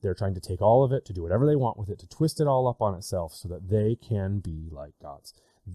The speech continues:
They're wanting to remake everything and ignore everything that God gave us. This is not good. We end up with a group of people who are sitting here denying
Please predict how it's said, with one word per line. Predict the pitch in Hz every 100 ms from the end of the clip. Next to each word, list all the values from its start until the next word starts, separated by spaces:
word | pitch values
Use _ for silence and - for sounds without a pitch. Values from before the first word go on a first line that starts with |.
| - _ _ -
They're | 101 113
wanting | 120 110
to |
remake | 113 117 107 107
everything | 101 98 92 92
and | 87 - 117
ignore | 110 95 123 151 95 76 101 _ _ 110
everything | 113 110 107
that | 98
God | 85 85
gave | 80 -
us. | - - - _ _ _ _ _ _ _ -
This | 101 98 104 110
is | 95
not | 98 85 87 _ _ _ -
good. | 123 82 - _ _ _ _ _ _ _ _ _ _ _ -
We | 113 113 113
end | 123
up | 117 110 - _ _ 107
with | 92
a | 90
group | 82 113 123
of | 143
people | 120 95 92 98 113 _
who | 101
are | 90
sitting | - 110 135 110
here | 107 92 92 107
denying | 98 101 98 107 127 139 151